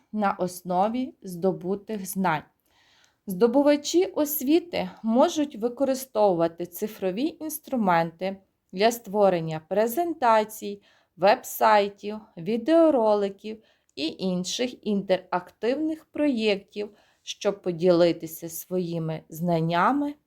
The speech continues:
про історію. Використання онлайн-платформ та відеоігор для навчання історії може зробити уроки більш цікавими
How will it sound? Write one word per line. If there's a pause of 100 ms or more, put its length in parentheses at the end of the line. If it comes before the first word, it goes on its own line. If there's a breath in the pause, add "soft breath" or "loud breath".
(160)
про (280)
історію. (840)
Використання
онлайн-платформ (200)
та
відеоігор
для
навчання
історії (400)
може
зробити
уроки
більш
цікавими